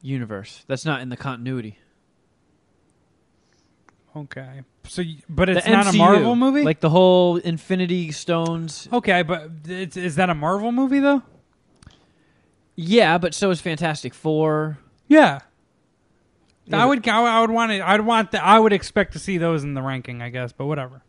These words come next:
Speaker 2: Uh, it's not, probably not
Speaker 1: Oh.
Speaker 2: gonna happen, so it doesn't matter.
Speaker 1: Well, I wasn't. Either way,
Speaker 2: Okay.
Speaker 1: uh, I enjoy, I did enjoy Ant-Man. I thought the jokes didn't land as much as they did in the first one.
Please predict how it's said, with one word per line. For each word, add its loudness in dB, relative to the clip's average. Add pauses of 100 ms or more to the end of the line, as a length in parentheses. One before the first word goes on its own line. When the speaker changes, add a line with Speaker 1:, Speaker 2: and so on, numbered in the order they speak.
(200)
Speaker 2:
Uh, -14 (100)
it's -10
not, -6
probably 0
not 0
Speaker 1:
Oh. -4
Speaker 2:
gonna -4
happen, -2
so -8
it -8
doesn't -10
matter. -16 (200)
Speaker 1:
Well, -4
I -2
wasn't. -10 (220)
Either 4
way, 0 (340)
Speaker 2:
Okay. -4
Speaker 1:
uh, 4 (120)
I 2
enjoy, 4
I 2
did 4
enjoy 4
Ant-Man. -4
I -6
thought 2 (920)
the 0
jokes 2 (580)
didn't -2
land -2
as -6
much -6
as -8
they 0
did -2
in -10
the -8
first -4
one. -6